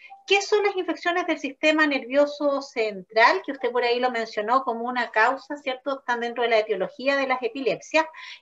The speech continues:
¿Nos puede dar un ejemplo y cómo se pueden prevenir estas infecciones? Y una segunda pregunta al tiro para usted, que explique bien cortito el concepto de epilepsia refractaria que nos pregunta Marisa.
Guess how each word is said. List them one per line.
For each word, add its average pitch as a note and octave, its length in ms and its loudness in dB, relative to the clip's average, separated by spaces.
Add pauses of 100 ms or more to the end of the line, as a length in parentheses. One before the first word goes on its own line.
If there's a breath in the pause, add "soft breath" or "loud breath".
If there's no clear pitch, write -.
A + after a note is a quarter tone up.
(120)
¿Nos A#3 220 -6
puede B3+ 200 0
dar B3+ 160 2
un B3 80 -2
ejemplo C4+ 680 0 (340 loud breath)
y A3+ 120 -10
cómo D4 240 0
se C#4+ 160 -4
pueden C4+ 320 2
prevenir A3 360 0
estas C4+ 240 -6
infecciones? C4+ 720 -6 (440 loud breath)
Y F#4 120 6 (280)
una C4+ 200 0
segunda D4+ 380 0
pregunta E4 360 0
al D#4 80 -6
tiro E4+ 180 -6
para E4+ 140 0
usted, F4+ 280 -4 (380 loud breath)
que C#4 100 -4
explique E4 500 -4
bien F#4 180 -4
cortito F#4+ 580 -2
el C#4+ 160 -4
concepto D4+ 400 -2
de D4+ 80 2
epilepsia D4 480 -2
refractaria C#4 640 0
que D#4 60 -8
nos C#4 160 -6
pregunta C4 460 -4
Marisa. A3 460 -4